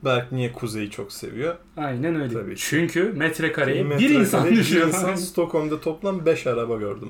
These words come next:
Speaker 1: ben.
Speaker 2: Mesela.
Speaker 1: Beş, beş gün kaldım.
Speaker 2: Hı hı.
Speaker 1: Neyse, şimdi girersek oraya ben gözlerim
Speaker 2: Aynen
Speaker 1: dolar.
Speaker 2: öyle. Ben de üst geçitten geçerken binden fazla araba gördüm bugün. <laughs> Öyle söyleyeyim
Speaker 1: Binden.
Speaker 2: sana.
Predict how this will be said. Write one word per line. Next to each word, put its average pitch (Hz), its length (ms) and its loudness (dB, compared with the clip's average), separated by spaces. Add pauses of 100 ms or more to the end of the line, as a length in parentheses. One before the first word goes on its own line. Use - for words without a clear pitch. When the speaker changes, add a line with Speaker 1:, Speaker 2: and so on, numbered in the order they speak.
Speaker 1:
ben. 123 100 -10 (460)
Speaker 2:
Mesela. 131 300 2
Speaker 1:
Beş, 127 80 -4
beş 127 240 2
gün 113 160 -8
kaldım. 120 500 -4 (180)
Speaker 2:
Hı 151 60 -4
hı. 127 140 -2 (240)
Speaker 1:
Neyse, - 320 -12
şimdi 127 300 -10
girersek 113 520 -8
oraya 110 320 -6
ben 110 200 -8
gözlerim 120 400 -2
Speaker 2:
Aynen 156 140 0
Speaker 1:
dolar. 120 260 2
Speaker 2:
öyle. 127 60 -6 (200)
Ben 160 280 2
de 185 140 4
üst - 220 -4
geçitten 170 380 0
geçerken 170 680 0
binden 180 320 2
fazla 165 280 4
araba 147 220 2
gördüm 127 360 0
bugün. 160 200 0
<laughs> 180 160 2
Öyle 220 120 6
söyleyeyim 156 360 4
Speaker 1:
Binden. 135 60 0
Speaker 2:
sana. 127 220 2